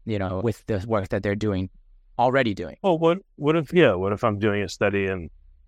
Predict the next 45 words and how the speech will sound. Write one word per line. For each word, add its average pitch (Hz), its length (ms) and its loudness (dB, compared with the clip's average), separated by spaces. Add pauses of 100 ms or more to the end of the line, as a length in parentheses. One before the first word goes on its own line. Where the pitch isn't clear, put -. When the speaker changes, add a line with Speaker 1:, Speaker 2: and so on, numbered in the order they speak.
Speaker 2:
you 131 140 2
know, 101 240 2
I 98 120 -2
just, 104 300 -6 (140)
I'm 98 160 -4
picking 113 340 0
up 101 140 0
data 104 260 2
on 92 320 2
five 101 300 2
different 101 260 -2
biomarkers 98 680 0
that 92 100 -4
are 85 80 -2
not 95 240 -2
part 98 180 0
of 90 60 -2
my - 100 -4
study, 127 460 4
but 92 160 -4
I 92 80 -4
got 92 240 0
'em. 76 60 -12 (500)
And 101 120 -2
then 107 200 2
I 104 80 2
wanna 101 240 0
monetize 107 560 2
that 92 160 -6
for - 100 -4
other 101 160 0
researchers. 85 720 -6
Is 90 160 -2
there, 95 320 0 (100)
you 151 100 0
know, 117 100 2
what 117 140 2
if 135 160 -4
you 127 100 0
build, 107 400 2 (520)
what 151 120 2
if 139 100 0
you 147 80 0
do 135 160 0
studies 123 680 -2